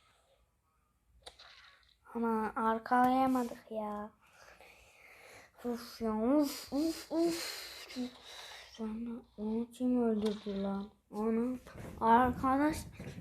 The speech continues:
şu anda duyuyorum. Arkadaşlar ben bu oyunda proyum. Kelle. Bunda iki tane beleş aldık valla. Hı.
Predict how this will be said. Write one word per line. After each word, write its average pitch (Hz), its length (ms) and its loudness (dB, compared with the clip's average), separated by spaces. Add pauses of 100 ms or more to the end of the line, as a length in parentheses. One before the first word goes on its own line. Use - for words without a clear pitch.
(100)
şu 277 80 0
anda 277 500 4
duyuyorum. 285 1200 10 (1080)
Arkadaşlar 226 760 0
ben 233 380 4
bu 240 160 0
oyunda 233 420 4 (400)
proyum. 214 580 -2 (1000)
Kelle. 214 640 2 (2000)
Bunda 202 500 2 (840)
iki 208 220 -14
tane 196 320 -2
beleş 175 400 -2
aldık 226 480 -6
valla. 170 460 -8 (600)
Hı. 208 160 -4